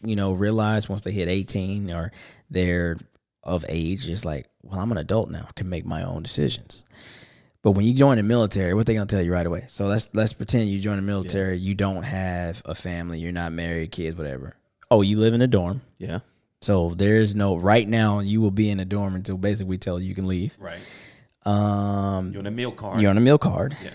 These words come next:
Speaker 1: So,
Speaker 2: So you
Speaker 1: yeah,
Speaker 2: get the
Speaker 1: you
Speaker 2: chow
Speaker 1: can,
Speaker 2: hall.
Speaker 1: you can use your money to buy,
Speaker 2: Yeah.
Speaker 1: but you're not getting paid to
Speaker 2: Right.
Speaker 1: go to the grocery
Speaker 2: Yeah.
Speaker 1: store. So you, 'cause we providing that for you. Um, when it comes to supervision, you don't get to choose that.
Speaker 2: Yeah.
Speaker 1: I mean, for whatever reasons, you know, we just have our one-offs with people. Like,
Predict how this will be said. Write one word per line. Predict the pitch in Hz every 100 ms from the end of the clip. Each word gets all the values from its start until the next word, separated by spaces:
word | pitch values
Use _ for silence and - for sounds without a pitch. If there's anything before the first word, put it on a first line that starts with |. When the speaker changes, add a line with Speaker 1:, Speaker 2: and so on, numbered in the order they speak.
| 104 -
Speaker 1:
So, | - 107
Speaker 2:
So | 95
you | 98
Speaker 1:
yeah, | 127 147
Speaker 2:
get | 104
the |
Speaker 1:
you | 143
Speaker 2:
chow | 123
Speaker 1:
can, | 110
Speaker 2:
hall. | 98 92 -
Speaker 1:
you | 117
can | 156 127
use | 127 233 220
your | 156
money | 127 120 117
to | 117
buy, | 107 113 107
Speaker 2:
Yeah. |
Speaker 1:
but | 110 120
you're |
not | 120 110
getting | 101 110 95
paid | - 151 131 101 98
to | 92
Speaker 2:
Right. | 95
Speaker 1:
go | 98
to | -
the |
grocery | 87 107 95 - -
Speaker 2:
Yeah. |
Speaker 1:
store. | 58 - - - -
So | -
you, | 95 95 _
'cause | 170 90
we | 85
providing | - 92 92 85
that | 85 101
for | 107 87
you. | 90 135 - - - -
Um, | 92 92 90 87 85 85 90 95 107 _ _ _
when | 92 92
it | -
comes | 113 107 104 -
to | 107 98 95
supervision, | 101 107 131 147 101 101 107
you | 101 101
don't | 101 113
get | 123
to | 131
choose | 147 139 104
that. | - 107 - _
Speaker 2:
Yeah. | - - - _ - _
Speaker 1:
I | 101
mean, | 113 107 101 98
for | - 117
whatever | 127 135 123
reasons, | 107 90 - 110
you | 92
know, | 87
we | 95
just | 98 98
have | - 95 92 92
our | 90
one-offs | 92 98 87 87 -
with | -
people. | 143 117 - 110
Like, | 123